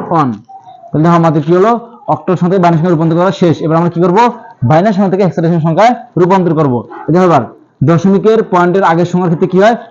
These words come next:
বা ডান দিক থেকে শুরু করতে হয়। আমরা কি করবো? আমরা চারটে করে বিট আলাদা করবো। কোন দিক থেকে? ডান দিক থেকে। একটা সংখ্যা, দুইটা সংখ্যা, তিনটে সংখ্যা, চারটে সংখ্যা। তাহলে কি করবো? এই যে আমরা এই চিহ্ন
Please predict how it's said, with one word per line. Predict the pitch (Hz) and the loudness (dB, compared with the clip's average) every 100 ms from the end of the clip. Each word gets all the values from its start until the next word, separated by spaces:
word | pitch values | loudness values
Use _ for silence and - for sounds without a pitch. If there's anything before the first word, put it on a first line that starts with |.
| 143 139 | -4 2
বা | 165 175 | 2 2
ডান | 170 175 | 2 2
দিক | 170 | 2
থেকে | 208 220 | 2 2
শুরু | 190 180 | 2 2
করতে | 180 - | 2 2
হয়। | 170 226 214 - _ _ - - - - - | 2 2 -2 -14 _ _ -20 -20 -20 -20 -10
আমরা | - 165 | -2 0
কি | 165 | 2
করবো? | 180 | 2
আমরা | 190 208 | 2 0
চারটে | 185 170 | 0 0
করে | 185 | 2
বিট | 170 175 | 2 2
আলাদা | 165 143 | 2 0
করবো। | 123 117 - _ _ | -2 -4 -8 _ _
কোন | 160 165 | -2 0
দিক | 165 | 2
থেকে? | 190 | 0
ডান | 190 180 165 | 2 2 2
দিক | 147 | 0
থেকে। | 143 120 98 _ _ - | -2 -4 -8 _ _ -6
একটা | 151 147 | -6 -4
সংখ্যা, | 190 185 165 | -2 0 0
দুইটা | 160 | 0
সংখ্যা, | 165 175 | -2 -2
তিনটে | 165 156 | -2 -2
সংখ্যা, | 185 180 | -2 -2
চারটে | 160 127 | -4 -4
সংখ্যা। | 143 131 | -4 -2
তাহলে | 143 | -2
কি | 156 151 | -2 -2
করবো? | 156 | 0
এই | 160 | 0
যে | 160 | 0
আমরা | 156 175 202 - _ - | 0 -2 -4 -10 _ -4
এই | 170 | -2
চিহ্ন | 165 | 0